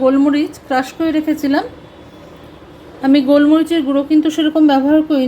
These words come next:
না, শুধুমাত্র ক্রাশ করেই ব্যবহার করি, যাতে ফ্লেভারটা অনেক বেশি ভালো ছাড়ে। তো এটা দিয়ে মেখেও আমি এবার কিছুক্ষণ সময় রেখে দেবো।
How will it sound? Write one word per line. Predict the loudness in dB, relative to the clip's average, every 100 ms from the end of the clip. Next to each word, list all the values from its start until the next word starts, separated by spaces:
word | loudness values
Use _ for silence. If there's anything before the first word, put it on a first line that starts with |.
| -2
না, | -6 -14 -20 -10
শুধুমাত্র | -4 -2 -2 -4 -6
ক্রাশ | -2 -2 -2
করেই | -2 0 2
ব্যবহার | 2 0 -2
করি, | -4 -4
যাতে | -6 -8
ফ্লেভারটা | -6 -4 -4 -4 -6 -6 -12 -20 -18 -18 -18 -12 -2
অনেক | 0 0 0
বেশি | -2 -2 -4 -2
ভালো | 0 -2
ছাড়ে। | -2 -6 -6 -14 -20 -20 -20 -20 -20 -20 -20 -20 -20 -6
তো | -4 0
এটা | 0 0
দিয়ে | 0 0 0
মেখেও | 0 -4 -4
আমি | -2 -2
এবার | -2 -4
কিছুক্ষণ | -6 -8 -2 -2 0
সময় | -4 -4
রেখে | -4 -4
দেবো। | -6